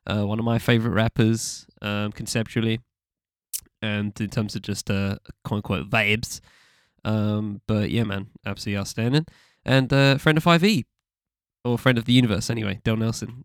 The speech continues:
uh, with Charlotte's Unfortunate Death. Um, that was, uh, again, <laughs> echoing Ben's sentiments 'cause he kind of, uh, went in on just the praise, so, uh, can't really say too much different.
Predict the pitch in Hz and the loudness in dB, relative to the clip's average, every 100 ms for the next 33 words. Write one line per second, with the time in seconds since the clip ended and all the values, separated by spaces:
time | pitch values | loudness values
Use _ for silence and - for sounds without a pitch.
0 | - 110 104 104 107 107 - - - - | -6 -2 0 -2 -2 -4 -6 -10 -8 -4
1 | 110 104 - - 107 - 101 - 120 120 | -4 -4 -8 -10 -10 -8 -8 -8 -6 -6
2 | - _ - 330 - - _ _ _ _ | -8 _ -4 -2 -2 -6 _ _ _ _
3 | - 117 117 117 117 - 113 113 110 107 | 2 4 4 2 2 0 0 0 0 -2
4 | - _ _ _ - 117 131 139 - - | -6 _ _ _ -4 0 0 0 0 6
5 | 151 120 - 123 - 123 104 101 104 - | 6 6 4 4 4 2 2 -2 -4 -6
6 | 107 107 120 101 101 117 101 98 98 101 | -4 -4 -4 -4 -6 -4 -4 -2 -2 -2
7 | 101 98 - - 101 98 101 - 98 95 | -2 -4 -8 -8 -6 -6 -8 -6 -4 -4
8 | - - 95 95 - 104 95 95 - _ | -4 -2 -2 -2 -4 -4 -4 -8 -16 _
9 | _ - 101 101 - 113 110 107 104 110 | _ -4 -2 -2 2 2 2 2 0 -2
10 | _ _ - 117 110 - 120 117 - - | _ _ 0 2 6 8 8 6 4 2
11 | 127 117 - 104 110 | 4 4 4 2 0